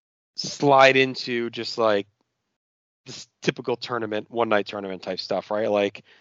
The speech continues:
we're kinda going express line. They're kinda hitting the high spots and getting out. This went, again, about five minutes. Um, you wanna see more of these guys, but not in this card <laughs> because you're kinda wearing down.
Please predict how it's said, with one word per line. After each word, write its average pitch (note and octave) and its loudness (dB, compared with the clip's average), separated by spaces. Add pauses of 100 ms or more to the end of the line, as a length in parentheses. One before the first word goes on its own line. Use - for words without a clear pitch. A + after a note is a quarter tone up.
(220)
we're A2 -8
kinda C3 4
going C3+ 4
express A#2+ 0
line. A#2 2
They're A2+ -8
kinda A#2+ -4
hitting A#2 -4 (420)
the A#2+ 0
high A#2+ 2
spots A#2 2
and A2+ -10
getting A2 -2
out. G#2 0
This - -16
went, B2 -4 (200)
again, A2 -2
about A2 -2
five A2+ 0
minutes. G2+ -8 (520)
Um, G2 0 (1700)
you C#3 -8
wanna B2+ 4
see E3 -2
more D#3+ 0
of E3+ 2
these E3 -2
guys, D#3+ 6
but C3 -4
not A2+ 4
in A2+ -6
this - -8 (300)
card C#3 0
<laughs> - -14
because B2+ -10
you're A2 -12
kinda A#2+ -4
wearing A#2 -2
down. C#3 -2